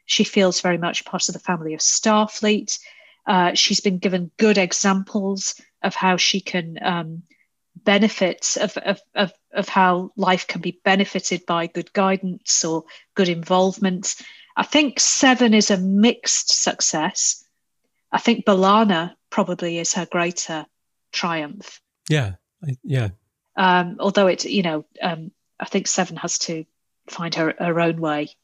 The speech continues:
Speaker 1: uh, in many ways, and it's, it's an interesting relationship. It's, it's,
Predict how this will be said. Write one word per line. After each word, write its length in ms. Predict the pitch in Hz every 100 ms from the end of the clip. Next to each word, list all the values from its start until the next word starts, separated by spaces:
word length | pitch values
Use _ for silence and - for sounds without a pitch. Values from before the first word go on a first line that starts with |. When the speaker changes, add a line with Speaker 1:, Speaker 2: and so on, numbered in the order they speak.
| -
Speaker 1:
uh, 100 | 175
in 120 | 160
many 200 | 165 160
ways, 280 | 156 156 156
and 80 | 180
it's, 200 | 170 - - - - - _ _ _ - -
it's 160 | 208
an 80 | 262
interesting 440 | 277 - 247 - 196
relationship. 440 | 180 175 185 180
It's, 140 | 170
it's, 320 | 208 - -